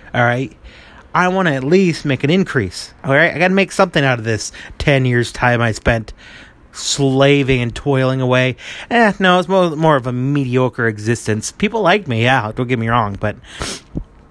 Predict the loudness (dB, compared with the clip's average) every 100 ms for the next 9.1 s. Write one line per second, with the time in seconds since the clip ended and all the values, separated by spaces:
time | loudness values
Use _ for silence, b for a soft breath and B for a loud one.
0 | -20 -20 -20 -20 -20 -20 -20 _ _ -10
1 | 0 0 2 2 2 -2 -6 -2 0 0
2 | 0 -2 -2 -2 -2 -2 -2 0 0 2
3 | 2 0 -2 -2 -2 -2 0 2 2 0
4 | -2 -2 0 0 -2 -6 -6 -6 -8 B
5 | B B B -4 -4 -2 -2 -2 -6 -12
6 | -16 -14 -8 -6 -6 -8 B B B 0
7 | 2 4 4 4 4 2 2 0 -2 -4
8 | -2 -2 -2 -4 -6 -2 -2 -2 -2 -2
9 | -2